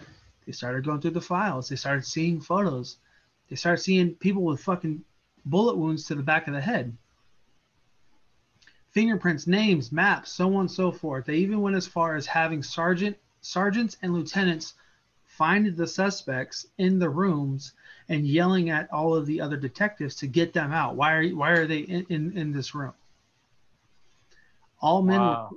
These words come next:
Speaker 1: were, were put into this prop room for up to thirty to forty-five minutes prior to their investigation. So now they have a, a knowledge of this
Speaker 2: Scene.
Speaker 1: case.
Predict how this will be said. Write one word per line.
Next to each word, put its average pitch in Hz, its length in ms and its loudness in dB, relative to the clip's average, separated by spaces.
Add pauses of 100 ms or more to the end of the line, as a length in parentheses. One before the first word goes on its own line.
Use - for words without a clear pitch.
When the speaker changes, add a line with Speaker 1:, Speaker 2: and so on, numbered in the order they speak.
Speaker 1:
were, 160 60 -14
were 156 80 -14
put 196 260 -10
into 247 240 -10
this 143 140 -12
prop 139 340 -14
room 147 340 -14
for - 160 -20
up 233 240 -10
to 160 240 -10 (120)
thirty 170 280 -6
to 165 100 -16
forty-five 131 540 -16
minutes 156 460 -14 (800)
prior 254 400 -6
to 247 180 -12
their 220 200 -8
investigation. 180 760 -10
So 151 140 -16
now 202 180 -8
they 226 120 -12
have 190 300 -10
a, 170 300 -8 (140)
a 160 420 -10
knowledge 156 800 -10 (100)
of 147 180 -14
this 143 160 -14
Speaker 2:
Scene. 180 340 2
Speaker 1:
case. 110 220 -16